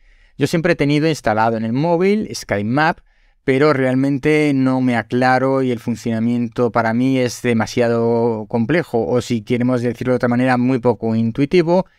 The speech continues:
y me cuesta mucho hacer que el mapa de estrellas se mueva junto con mi movimiento para localizar dónde me encuentro y qué estrellas son las que están visibles, porque se mezclan,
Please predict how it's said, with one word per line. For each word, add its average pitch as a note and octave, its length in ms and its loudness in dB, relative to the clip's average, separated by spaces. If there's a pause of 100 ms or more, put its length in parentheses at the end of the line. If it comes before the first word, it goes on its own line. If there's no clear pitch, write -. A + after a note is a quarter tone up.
(260)
y C#3 440 2
me C3 200 2
cuesta B2 380 -2
mucho A#2+ 340 -2
hacer A2 320 -2
que A2 140 -4
el G2+ 100 -2
mapa G#2 400 0
de G#2 60 -2
estrellas A2 480 -4
se A2 160 -2
mueva A2+ 680 -2
junto A#2 380 -2
con A2+ 200 0
mi C#3+ 120 0
movimiento A#2+ 640 0
para G#2+ 280 0
localizar A#2 960 0 (360)
dónde A#2 580 0
me A2 220 0
encuentro C3 640 0
y A#2+ 80 -2
qué A#2 80 -4
estrellas A#2 380 -4
son A2+ 240 -2
las G#2+ 140 -2
que - 80 -10
están G#2 240 -2
visibles, F#2 520 -4
porque G#2 540 -4
se G#2+ 140 -6
mezclan, A2+ 440 -2